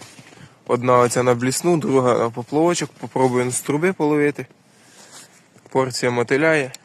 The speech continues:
Зараз будемо пробувати. Прийшов на трубу. Он поплавок поставив удочку зимню. Було пару покльовок, більш нічого немає. Пробував на блісну ловити.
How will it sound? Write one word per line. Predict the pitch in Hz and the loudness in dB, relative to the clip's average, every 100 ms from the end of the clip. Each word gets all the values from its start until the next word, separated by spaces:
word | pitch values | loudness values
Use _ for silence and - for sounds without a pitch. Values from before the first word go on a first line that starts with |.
| _ _ _ _ | _ _ _ _
Зараз | 120 117 120 | -8 -6 -6
будемо | 117 120 120 | -6 -8 -8
пробувати. | 127 131 113 - - _ _ _ _ _ | -8 -6 -6 -8 -16 _ _ _ _ _
Прийшов | - 131 123 143 | -14 -12 -6 -4
на | 135 123 | -4 -4
трубу. | 135 147 180 196 - _ _ _ - _ _ _ _ _ _ _ _ _ _ - | -6 -4 -6 -8 -14 _ _ _ -20 _ _ _ _ _ _ _ _ _ _ -4
Он | 139 127 | -4 -4
поплавок | 135 - 131 139 143 | -8 -2 2 2 0
поставив | 127 127 - 120 117 | -8 -6 -2 -2 -2
удочку | 143 156 - 147 | -6 -8 -10 -10
зимню. | 127 139 135 - _ _ _ _ _ _ _ _ - - - - 120 | -6 -6 -6 -14 _ _ _ _ _ _ _ _ -20 -20 -20 -18 -10
Було | 127 120 | -4 -4
пару | 117 117 123 | -2 -4 -6
покльовок, | 120 127 170 170 123 | -8 -6 -2 -2 -2
більш | 117 117 | -6 -10
нічого | 139 - 117 | -10 -6 -6
немає. | 113 123 139 131 - - - - - _ - - - - - - - - - - - - - _ _ _ - - - _ - - - - - - | -6 -8 -8 -10 -16 -20 -20 -20 -20 _ -20 -20 -20 -20 -20 -20 -20 -20 -20 -20 -20 -20 -20 _ _ _ -20 -20 -20 _ -20 -20 -20 -20 -20 -8
Пробував | 123 127 127 123 | -4 -2 0 0
на | 127 | -2
блісну | 123 147 185 | -4 -6 -6
ловити. | 190 180 147 139 | -6 -4 -6 -8